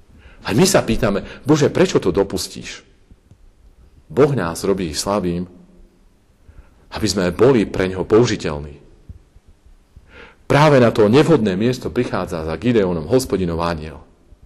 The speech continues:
A na jeho pozdrav sa hneď Gideon začína sťažovať. Pýta sa: „Bože, ty si sa zmenil? Kde sú všetky tie tvoje dávne skutky, ktoré si urobil?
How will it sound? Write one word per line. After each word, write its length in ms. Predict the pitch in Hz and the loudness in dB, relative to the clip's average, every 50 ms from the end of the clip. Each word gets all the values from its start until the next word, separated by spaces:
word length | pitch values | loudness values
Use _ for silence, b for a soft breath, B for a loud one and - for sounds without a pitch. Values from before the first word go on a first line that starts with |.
| - _ _ _ _ _ _ _ _ _ B B B B | -20 _ _ _ _ _ _ _ _ _ B B B B
A 80 | B - | B 2
na 160 | 127 147 190 | 4 6 8
jeho 160 | 214 180 143 | 8 8 6
pozdrav 320 | - 147 160 151 156 139 120 | 6 4 4 4 4 4 4
sa 160 | - 101 90 | 2 0 -4
hneď 320 | 107 131 147 143 123 101 | -2 0 0 0 0 0
Gideon 320 | 113 135 135 123 113 101 95 | -2 -2 2 2 2 2 2
začína 400 | 90 104 104 - - 92 85 82 | 2 0 0 -2 -4 -6 -6 -6
sťažovať. 560 | - - 92 82 73 90 82 73 76 78 - B B B B B B | -6 -6 -6 -6 -4 -6 -8 -8 -8 -12 -14 B B B B B B
Pýta 240 | 196 190 180 165 135 | -2 0 2 2 2
sa: 160 | - - - B B B B B - - - - - - 107 | 2 -2 -6 B B B B B -20 -20 -20 -20 -10 -2 2
„Bože, 240 | 131 160 135 135 | 2 4 4 4
ty 160 | 104 - 135 139 | 4 4 2 2
si 160 | - 143 127 | 2 0 2
sa 80 | 143 120 95 | 2 0 0
zmenil? 480 | 82 82 82 92 104 110 104 98 85 - - - - - - _ _ _ _ _ _ _ B B B B | -2 -4 -4 -2 -2 -2 -2 -4 -4 -8 -14 -20 -20 -20 -20 _ _ _ _ _ _ _ B B B B
Kde 160 | 147 196 240 | 0 0 2
sú 160 | 233 - 196 | 4 4 2
všetky 400 | 139 - - 151 - - 135 113 | 4 4 0 -2 0 0 -2 -2
tie 160 | - 107 98 | 0 -2 -2
tvoje 240 | - 120 113 101 92 | 0 0 0 0 0
dávne 320 | 98 104 113 120 104 92 | 0 -2 -2 -2 -4 -6
skutky, 480 | 87 - - 123 123 127 - - 104 - B B B B B B B _ _ _ _ _ _ _ _ _ _ - | -8 -8 -6 -6 -6 -6 -8 -12 -16 -16 B B B B B B B _ _ _ _ _ _ _ _ _ _ -12
ktoré 240 | - 117 107 107 | -8 -8 -6 -6
si 160 | 98 - - 90 | -6 -6 -6 -4
urobil? 560 | 87 85 90 90 82 71 71 78 76 73 | -4 -2 -2 -2 -4 -4 -8 -12 -14 -16